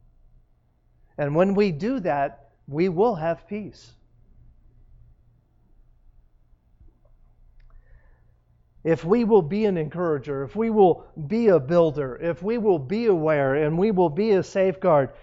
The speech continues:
then we will have peace within the church. <clears throat> When we have peace in the church, then Jesus Christ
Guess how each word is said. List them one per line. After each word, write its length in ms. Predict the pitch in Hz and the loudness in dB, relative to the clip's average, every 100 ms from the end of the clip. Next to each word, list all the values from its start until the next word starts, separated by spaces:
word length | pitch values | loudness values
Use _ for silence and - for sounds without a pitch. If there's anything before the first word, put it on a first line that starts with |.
| - - | -20 -16
then 480 | 151 147 190 220 180 | -8 0 0 0 -2
we 160 | 208 | -2
will 240 | 190 185 170 | 0 0 0
have 380 | 165 165 - | -4 -6 -8
peace 600 | - 208 190 127 123 - - _ _ | -12 -6 -6 -6 -10 -16 -20 _ _
within 340 | 143 139 143 135 | -6 -4 -4 -6
the 80 | |
church. 560 | 131 - 127 92 - - _ _ _ _ _ _ _ _ _ _ _ _ - - | -8 -8 -8 -10 -18 -20 _ _ _ _ _ _ _ _ _ _ _ _ -16 -8
<clears throat> 640 | - - 311 294 165 110 101 - _ _ _ _ _ _ - - - - - - _ _ _ _ _ _ _ - 240 214 214 139 113 | -8 2 6 6 4 0 -12 -20 _ _ _ _ _ _ -20 -20 -20 -20 -20 -20 _ _ _ _ _ _ _ -10 -6 0 0 0 -8
When 240 | 117 143 147 | -8 -6 -4
we 160 | 180 | -4
have 360 | 165 175 151 - | 0 0 -2 -6
peace 380 | - 190 170 - | -8 -6 -6 -6
in 120 | 147 | -8
the 100 | 131 | -10
church, 560 | - 160 113 - - - _ _ _ _ _ _ _ _ _ _ _ - | -10 -10 -10 -14 -20 -20 _ _ _ _ _ _ _ _ _ _ _ -16
then 320 | 131 147 143 | -10 -8 -8
Jesus 460 | 143 147 143 139 | -8 -8 -10 -12
Christ 540 | - 170 135 123 - | -6 0 2 0 -8